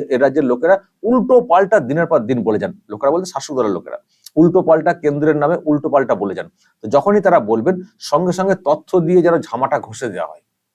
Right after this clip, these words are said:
তা নাহলে এরা মিথ্যেকে বারবার বলে, বলে, বলে, বলে মানুষের মনের মধ্যে সেটাকে সত্য হিসেবে এস্টাবলিশ করার চেষ্টা করে থাকেন। তো প্রত্যেকবার যখনই কেন্দ্র সম্পর্কে কিছু বলবেন,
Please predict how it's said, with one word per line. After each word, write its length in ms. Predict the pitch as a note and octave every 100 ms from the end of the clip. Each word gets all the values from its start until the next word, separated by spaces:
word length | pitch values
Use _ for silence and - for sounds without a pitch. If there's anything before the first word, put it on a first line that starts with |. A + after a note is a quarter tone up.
| _ _ _ _ _ _ _ - -
তা 100 | B2
নাহলে 220 | E3 E3
এরা 120 | D#3+
মিথ্যেকে 440 | C3+ D#3 D#3+ F3+ E3
বারবার 400 | A#2+ C#3+ D3 C3+
বলে, 200 | C#3 D3
বলে, 200 | D3+ C3+
বলে, 180 | C3 C#3+
বলে 260 | C#3 B2+ - _ _
মানুষের 340 | G2+ B2+ C#3 B2+
মনের 220 | A2+ C3+
মধ্যে 240 | C3+ C3 C3
সেটাকে 260 | A#2+ C3
সত্য 340 | C3 B2+ - C3
হিসেবে 320 | A2 B2+ D#3 C#3
এস্টাবলিশ 480 | A#2 - B2 A#2 A#2
করার 220 | A2 A2+ G#2+
চেষ্টা 240 | G2+ F#2+
করে 160 | - F#2
থাকেন। 280 | - - - _ _
তো 80 | -
প্রত্যেকবার 600 | - F3 F3+ G3 D3+ D#3
যখনই 340 | C#3 G3 F3+
কেন্দ্র 240 | F3 E3 F3
সম্পর্কে 380 | F3 D#3 F3
কিছু 200 | D#3+ E3
বলবেন, 300 | D#3 E3+ G#3